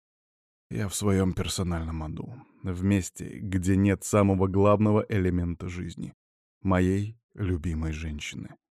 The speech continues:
Женщины, которая взорвала мой мир, ворвалась в него, окрасила всеми цветами радуги, добавила смысла. Как ее вернуть?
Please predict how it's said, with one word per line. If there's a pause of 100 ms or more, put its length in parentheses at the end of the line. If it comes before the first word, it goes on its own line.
(120)
Женщины,
которая
взорвала
мой
мир, (560)
ворвалась
в
него,
окрасила
всеми
цветами
радуги, (200)
добавила
смысла. (1040)
Как
ее
вернуть?